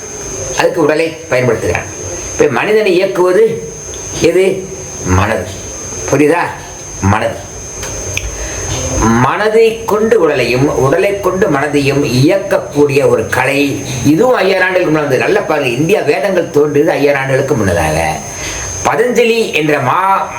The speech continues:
மகிழ்ச்சி முனிவர் யோகத்தை கண்டுபிடித்து கொடுத்தது ஐயாயிரம் ஆண்டுகளுக்கு முன்னதாக. இதை நான் ரெண்டே கம்பேர் பண்ணி கொண்டு போறேன். ஏன்னா, நான் கற்றுக்கொண்ட வாழ்வியல் முறை அப்படித்தான். நீ எப்படி கத்துக்கணும், அதானே சொல்லணும். இப்ப நான் என்ன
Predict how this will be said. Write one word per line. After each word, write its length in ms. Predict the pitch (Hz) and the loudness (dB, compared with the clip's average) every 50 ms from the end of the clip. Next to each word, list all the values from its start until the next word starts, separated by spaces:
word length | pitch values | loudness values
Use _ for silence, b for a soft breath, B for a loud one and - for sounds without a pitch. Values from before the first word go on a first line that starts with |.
| - - | -4 -4
மகிழ்ச்சி 720 | 131 131 156 196 185 160 127 127 156 180 190 190 180 - | -2 0 2 2 2 2 0 0 0 2 2 2 2 2
முனிவர் 600 | 127 123 127 139 160 160 156 165 175 180 180 - | 2 2 4 4 6 4 4 4 4 2 0 0
யோகத்தை 800 | - 123 135 156 165 175 165 - - 180 180 185 190 190 165 - | 0 2 2 2 2 0 -4 -4 0 2 2 4 4 2 2 0
கண்டுபிடித்து 640 | - 139 - 165 170 185 165 151 - - 151 147 - | 0 0 0 2 2 2 2 2 0 2 0 0 0
கொடுத்தது 420 | - 139 139 - - 143 175 - | 0 -2 -2 2 2 2 2 2
ஐயாயிரம் 340 | - 151 160 165 160 147 139 | 2 2 2 2 2 2 0
ஆண்டுகளுக்கு 340 | 131 127 127 - - - - | 2 2 2 2 0 0 0
முன்னதாக. 340 | - 107 98 - 95 - - - - - | 0 0 0 0 -2 -4 -4 -6 -6 -2
இதை 100 | 95 95 | -2 0
நான் 120 | 95 95 98 | 0 2 0
ரெண்டே 300 | 113 139 175 185 190 180 | 0 0 2 0 0 0
கம்பேர் 280 | 147 131 156 180 180 | 0 0 0 0 2
பண்ணி 160 | 180 175 175 | 2 2 2
கொண்டு 160 | 156 147 135 117 | 2 2 2 2
போறேன். 420 | 110 98 - - - - - - - - - - - - - - - - | 2 0 0 -2 -6 -8 -10 -10 -10 -8 -8 -8 -8 -10 -12 -8 -2 2
ஏன்னா, 320 | 139 165 175 165 160 202 185 | 2 2 2 2 -2 -2 0
நான் 220 | 160 160 156 151 | 0 -2 -2 -2
கற்றுக்கொண்ட 580 | 156 156 147 - - - - 170 160 151 143 139 135 131 127 120 117 120 117 | -2 -4 -2 -2 -2 0 2 0 2 2 0 0 0 0 0 -2 -2 -2 -2
வாழ்வியல் 540 | 113 120 139 170 196 208 208 190 185 165 151 | 0 2 2 2 0 2 2 2 2 2 2
முறை 240 | 139 143 156 - - | 2 2 2 2 0
அப்படித்தான். 400 | - - - - - 117 92 - - - - - - - - - - - - - | 0 0 -2 -2 -2 -2 -6 -6 -8 -12 -12 -14 -14 -14 -14 -12 -12 -10 -8 -2
நீ 140 | 107 110 113 | 0 0 2
எப்படி 320 | 123 127 131 170 - - 143 | 2 2 0 0 0 0 -2
கத்துக்கணும், 240 | 143 - 139 156 | -2 -2 0 2
அதானே 260 | 170 165 156 175 175 165 | 2 2 2 0 2 2
சொல்லணும். 300 | 165 160 160 156 123 104 - B B B | 2 2 2 0 -2 -2 -6 B B B
இப்ப 140 | B - | B -2
நான் 80 | - 117 | 0 0
என்ன 220 | 123 139 180 202 | 0 0 0 0